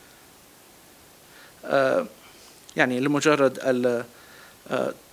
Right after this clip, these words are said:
لمجرد أن ذلك، آه، ملاجم-، ملائم لوقتنا، يقول: "غنيتم لي في وحدتي، ومن أشواقكم أقمت برجاً في السماء.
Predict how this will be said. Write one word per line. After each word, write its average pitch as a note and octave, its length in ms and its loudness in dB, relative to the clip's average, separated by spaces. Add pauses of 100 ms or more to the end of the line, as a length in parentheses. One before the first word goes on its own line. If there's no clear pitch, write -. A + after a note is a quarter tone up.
(360)
لمجرد D3 420 2
أن D3 120 0
ذلك، C3+ 400 4
آه، B2 520 2
ملاجم-، C3+ 520 2
ملائم C#3 360 4
لوقتنا، B2+ 560 0
يقول: D#3 420 4
"غنيتم E3 520 2
لي D3+ 120 2
في D3+ 100 -2
وحدتي، D3 460 0
ومن A#2+ 200 -4
أشواقكم C#3 720 -2
أقمت C3+ 420 -2
برجاً B2+ 460 -2
في A2+ 100 -10
السماء. A#2+ 440 -4